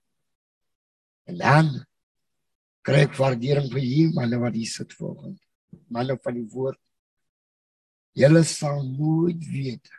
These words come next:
wat julle beteken. Ons, ons lyk soos die ouens wat daai elite ouens is. Maar, maar laat ek vir julle vertel vanoggend. Julle is die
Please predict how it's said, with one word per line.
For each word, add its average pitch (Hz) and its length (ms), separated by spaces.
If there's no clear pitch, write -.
wat 131 280
julle 131 360
beteken. 123 600
Ons, 175 300
ons 202 260
lyk 185 200
soos 151 200
die 170 100
ouens 160 340
wat 143 200
daai 143 420
elite 165 580
ouens 135 380
is. - 160
Maar, 175 500
maar 151 240
laat 160 240
ek - 160
vir 156 160
julle 139 240
vertel 131 440
vanoggend. - 500
Julle 165 360
is 160 160
die 147 100